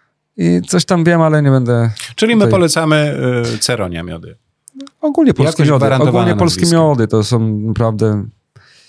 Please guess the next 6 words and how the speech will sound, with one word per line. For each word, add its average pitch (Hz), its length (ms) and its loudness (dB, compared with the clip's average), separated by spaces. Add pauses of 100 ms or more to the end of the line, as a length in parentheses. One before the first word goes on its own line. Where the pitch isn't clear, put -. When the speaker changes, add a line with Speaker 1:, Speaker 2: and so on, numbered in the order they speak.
(340)
Speaker 1:
dobre 101 320 0
miody. 80 280 -2 (920)
Speaker 2:
E, 120 300 2
Speaker 1:
I - 20 2
od 120 80 -2
pszczelarza 120 540 0